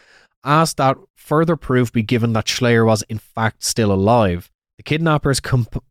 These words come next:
uh, complied by making a tape of the businessman a-, answering several personal questions.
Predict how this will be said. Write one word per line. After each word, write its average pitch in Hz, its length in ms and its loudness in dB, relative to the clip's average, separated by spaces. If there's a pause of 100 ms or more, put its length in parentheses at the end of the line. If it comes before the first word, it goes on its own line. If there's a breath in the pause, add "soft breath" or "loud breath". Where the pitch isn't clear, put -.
uh, 117 180 2
complied 139 600 0 (280 soft breath)
by 120 140 2
making 143 400 0
a 131 60 0
tape 120 420 0
of 110 120 -2
the 113 60 0
businessman 113 680 0 (160)
a-, 113 260 0 (160)
answering 117 460 0
several 107 420 0
personal 101 480 -2
questions. 95 680 -6